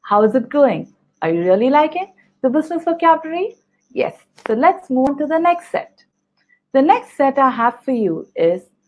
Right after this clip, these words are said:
"I, that day I asked Ali, 'Okay, tell me what your father does.'" He simply said it as, in a regular English, "My father has a shop."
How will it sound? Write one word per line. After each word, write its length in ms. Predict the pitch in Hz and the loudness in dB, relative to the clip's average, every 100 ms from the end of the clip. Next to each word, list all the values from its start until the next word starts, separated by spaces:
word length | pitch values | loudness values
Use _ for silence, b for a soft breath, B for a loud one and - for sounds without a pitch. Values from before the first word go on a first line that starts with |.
| b b b _ | b b b _
"I, 120 | 370 392 466 | -2 0 0
that 180 | 494 - | 0 0
day 140 | - - - | -2 0 0
I 100 | 277 311 | 0 -2
asked 240 | 359 - - | -6 -12 -4
Ali, 420 | 302 269 170 196 - _ _ - | 0 2 0 -4 -12 _ _ -4
'Okay, 380 | 339 339 202 220 _ | -2 -2 -6 -8 _
tell 160 | - 381 392 | -2 -2 0
me 60 | 381 | 0
what 140 | 392 | 0
your 140 | 294 262 | -2 0
father 240 | 247 240 247 | 2 4 4
does.'" 400 | 262 175 - _ _ _ _ _ | 2 0 -6 _ _ _ _ _
He 120 | 277 269 | -8 -6
simply 400 | 277 262 180 175 | -4 -6 -6 -8
said 240 | 196 180 | -4 -2
it 140 | 180 | 0
as, 300 | 180 190 147 - _ _ _ _ _ _ _ 262 | 0 -2 -4 -14 _ _ _ _ _ _ _ 2
in 100 | 262 | 4
a 80 | |
regular 400 | 269 269 226 190 180 | 4 4 4 0 0
English, 300 | 175 214 240 _ _ | -2 -2 -2 _ _
"My 100 | 359 | -4
father 440 | 392 - 330 208 180 185 | -2 0 2 0 -4 -8
has 200 | 233 247 | -10 -8
a 120 | 302 - | -8 -8
shop." 300 | 339 277 - | -6 -6 -8